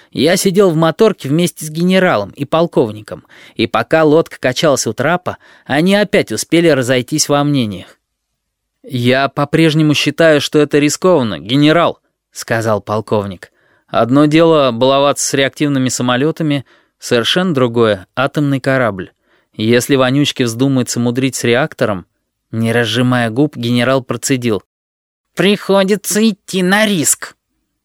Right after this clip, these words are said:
Полковник пожал плечами и полез вверх по трапу. Генерал подал мне знак, и я тоже полез, а вонючка сидел у меня на плече. За нами последовал генерал. Раньше мы с вонючкой сидели в самолетах вдвоем,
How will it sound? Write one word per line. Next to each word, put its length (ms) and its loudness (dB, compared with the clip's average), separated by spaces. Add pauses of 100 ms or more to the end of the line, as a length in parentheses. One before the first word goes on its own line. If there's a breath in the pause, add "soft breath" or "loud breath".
(340)
Полковник 640 0
пожал 340 -2
плечами 640 -2 (320 loud breath)
и 140 2
полез 460 0
вверх 240 -2
по 160 -4
трапу. 460 -8 (500)
Генерал 460 0
подал 320 2
мне 220 2
знак, 340 -2 (260 soft breath)
и 100 0
я 180 4
тоже 320 0
полез, 480 -2 (220 soft breath)
а 140 -2
вонючка 400 0
сидел 340 0
у 40 0
меня 220 0
на 100 -2
плече. 520 -8 (500)
За 200 -4
нами 260 2
последовал 560 -2
генерал. 540 -2 (1160)
Раньше 420 0
мы 100 0
с 80 -4
вонючкой 460 0
сидели 380 0
в 60 -4
самолетах 560 -2
вдвоем, 540 0